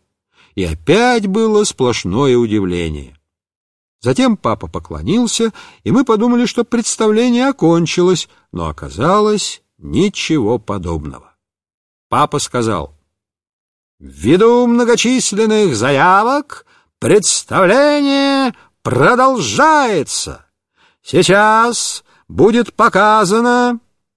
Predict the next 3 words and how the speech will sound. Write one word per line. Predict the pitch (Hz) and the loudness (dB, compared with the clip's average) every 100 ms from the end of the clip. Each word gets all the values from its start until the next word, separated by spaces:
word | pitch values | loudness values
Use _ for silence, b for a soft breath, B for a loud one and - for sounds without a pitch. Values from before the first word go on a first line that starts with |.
| _ - | _ -14
втирание | - - 185 247 269 254 214 208 202 | -14 0 4 4 4 2 2 0 0
звонкой | 156 107 180 247 226 185 - 180 | 0 0 2 2 2 -2 0 2
монеты | 147 120 147 214 277 - 302 302 294 | 2 2 2 2 0 0 2 4 2